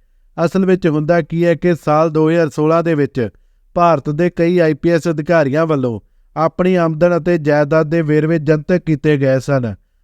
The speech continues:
ਹਾਲਾਂਕਿ ਸਾਰੇ ਆਈ ਪੀ ਐਸ ਅਧਿਕਾਰੀ ਹੀ ਕਰੋੜਪਤੀ ਹੁੰਦੇ ਹਨ,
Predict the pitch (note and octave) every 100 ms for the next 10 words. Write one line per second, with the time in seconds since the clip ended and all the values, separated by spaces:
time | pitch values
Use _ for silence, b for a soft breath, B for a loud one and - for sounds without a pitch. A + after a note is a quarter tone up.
0 | _ - D3 E3+ F3 F#3 F3+ - D#3 F3
1 | F3 D3+ - E3+ D#3+ E3+ D#3+ E3 D3 D3
2 | F3+ - E3+ E3 D3 D#3+ E3+ D#3 B2+ D3+
3 | D3+ C3+